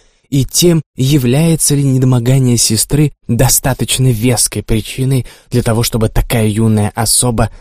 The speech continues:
целые три мили преодолела одна, без всякого сопровождения.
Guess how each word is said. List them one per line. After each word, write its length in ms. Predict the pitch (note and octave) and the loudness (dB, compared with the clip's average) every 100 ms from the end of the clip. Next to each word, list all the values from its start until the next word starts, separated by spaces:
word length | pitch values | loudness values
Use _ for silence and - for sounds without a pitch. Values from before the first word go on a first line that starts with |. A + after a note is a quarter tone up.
| - | -6
целые 480 | - B2+ B2 C3 B2 | -2 0 2 0 0
три 300 | - C#3+ D3+ | 0 0 2
мили 480 | D3 D#3 A#2 G2 - _ _ | 2 2 2 0 -4 _ _
преодолела 640 | - A2 G2+ A2+ A#2+ A#2 - | 0 2 2 0 2 0 -2
одна, 600 | A#2+ A2 G#2+ B2+ C#3 G2+ - _ _ | -6 -6 0 0 0 -4 -12 _ _
без 240 | A2 G#2+ | -2 -2
всякого 440 | - - G2 A2+ G#2+ | -2 -2 0 0 0
сопровождения. 800 | - - B2 B2+ C3+ C3+ F#2 | 0 0 0 -2 0 -2 -4